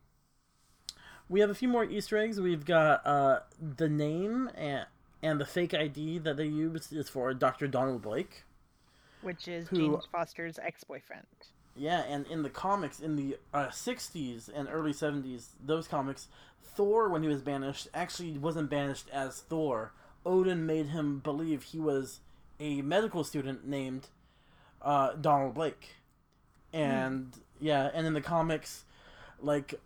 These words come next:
Speaker 1: Thor's hammer was, uh, just a random stick he found in the cave. And when he touched it,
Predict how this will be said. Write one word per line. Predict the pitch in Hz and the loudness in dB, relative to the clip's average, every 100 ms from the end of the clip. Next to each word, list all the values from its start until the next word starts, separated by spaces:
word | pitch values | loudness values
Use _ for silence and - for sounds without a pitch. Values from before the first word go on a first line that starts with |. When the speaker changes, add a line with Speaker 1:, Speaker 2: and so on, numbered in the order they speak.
| - | -20
Speaker 1:
Thor's | - 180 170 160 151 143 | -8 -2 2 4 4 2
hammer | - 165 160 143 | 0 -2 0 0
was, | 135 139 131 127 127 - 131 - | 2 2 2 0 -6 -10 -14 -6
uh, | 135 135 | -2 -2
just | 139 147 139 - - | -2 -2 -4 -10 -6
a | 143 | -4
random | 131 143 143 135 123 | -2 0 0 -2 -6
stick | - - - 165 160 | -10 -16 -6 -4 -4
he | - 147 | -4 -2
found | 151 135 | 0 0
in | |
the | 123 | -4
cave. | 107 165 147 120 113 - - - | -6 -2 -2 -2 -10 -18 -20 -6
And | 156 | -2
when | 151 | -2
he | 139 | -2
touched | 190 175 - | 0 -2 -2
it, | 139 | -6